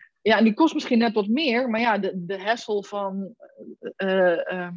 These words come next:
het aannemen van iemand is, is veel te groot en misschien blijf je dan wel dus langere tijd samenwerken. Het kost misschien wat meer,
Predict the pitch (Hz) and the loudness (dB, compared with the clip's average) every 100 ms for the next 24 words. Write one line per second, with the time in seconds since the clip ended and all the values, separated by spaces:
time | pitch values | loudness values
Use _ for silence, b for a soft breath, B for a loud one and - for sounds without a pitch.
0 | 175 185 - - - - 226 226 196 196 | -12 -14 -18 -12 -4 2 4 4 2 -2
1 | 202 190 180 - 202 - 202 - 190 196 | -2 -2 -2 -4 -6 -6 -8 -8 -6 -2
2 | 226 240 - 175 214 233 294 226 240 240 | -2 0 -2 0 0 0 0 0 0 -2
3 | 180 165 240 220 202 214 214 175 - 240 | -6 -2 0 0 -2 -4 -6 -10 -10 -10
4 | 381 175 175 - 339 330 302 - 226 190 | -6 -8 -8 0 0 0 -6 0 0 0
5 | 202 427 | -2 -2